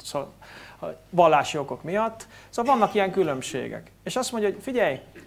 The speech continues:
inkább fogad be őt, szeresd őt,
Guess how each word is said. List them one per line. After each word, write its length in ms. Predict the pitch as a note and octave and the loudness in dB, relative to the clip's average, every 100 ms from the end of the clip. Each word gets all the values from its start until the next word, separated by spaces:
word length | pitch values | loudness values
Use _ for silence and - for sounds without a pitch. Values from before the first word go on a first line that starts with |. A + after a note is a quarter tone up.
| - - | -20 -12
inkább 320 | - F4 A3 D#3+ | -4 4 4 4
fogad 380 | G#3 F#3+ D#3 | 2 2 2
be 160 | C3+ A#2+ | -2 -4
őt, 380 | A#2+ E3+ - - - - - _ | -4 -6 -10 -20 -20 -20 -20 _
szeresd 600 | - - E3 D3+ C#3 B2+ | -8 2 4 6 4 -2
őt, 440 | C#3 C#3 - - | -6 -8 -10 -16